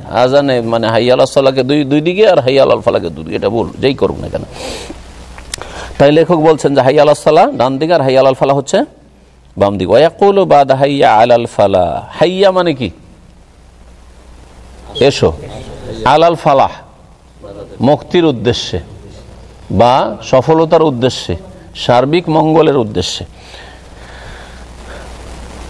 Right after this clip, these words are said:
ফজরে যদি আজান হয়, তো শেষ হাইয়া আলাল ফালার পরে, হ্যাঁ, মিন আজানিল ফজরে, ফজরে বিশেষ করে বলবে, "আস-সালাতু খায়রুম মিনান নওম",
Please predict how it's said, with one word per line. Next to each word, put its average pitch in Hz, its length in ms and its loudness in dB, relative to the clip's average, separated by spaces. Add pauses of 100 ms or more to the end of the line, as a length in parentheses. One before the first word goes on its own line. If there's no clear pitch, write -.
(280)
ফজরে 170 480 4
যদি 196 260 2
আজান 139 380 4
হয়, 107 580 2
তো 123 140 0
শেষ 202 440 0
হাইয়া 165 380 2
আলাল 147 300 4
ফালার 139 400 2
পরে, 117 880 0
হ্যাঁ, 147 300 4
মিন 120 200 -4
আজানিল 110 480 2
ফজরে, 131 400 0
ফজরে 123 360 0
বিশেষ 123 380 -2
করে 135 160 2
বলবে, 135 240 2
"আস-সালাতু 147 640 2
খায়রুম 147 460 0
মিনান 127 260 0
নওম", 90 420 0